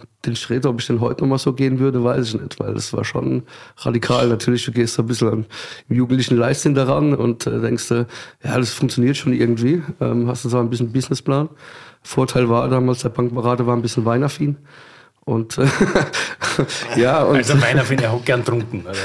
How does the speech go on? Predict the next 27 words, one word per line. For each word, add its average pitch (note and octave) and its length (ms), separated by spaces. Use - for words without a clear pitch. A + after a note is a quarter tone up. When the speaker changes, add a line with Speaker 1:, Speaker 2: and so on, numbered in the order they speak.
Speaker 1:
Ja, C#3 140
ja, F3 480
ja. G3+ 180
Und, D#3 300
äh, D3 260
ja, C#3+ 260
das D#3 160
war D3+ 120
so, D3+ 280
so C#3 160
der C#3 100
Start. C#3+ 440
Und, A#2+ 260
äh, B2 240
ich A#2+ 140
sag B2+ 160
mal B2 100
so, B2+ 320
bis C3+ 240
vor A#2+ 200
zwei, B2 420
drei B2+ 340
Jahren D3+ 340
eigentlich, C#3+ 360
kannst C3+ 180
du B2+ 40
sagen, C3 420